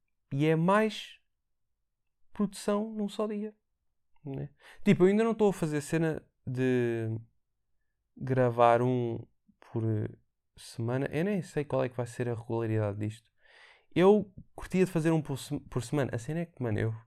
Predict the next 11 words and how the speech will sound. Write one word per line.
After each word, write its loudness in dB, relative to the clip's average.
eu -2
fico -8
com 4
bem 6
ansiedade, 4
porque -4
eu 2
espero 2
bué 4
até 2
meter. 0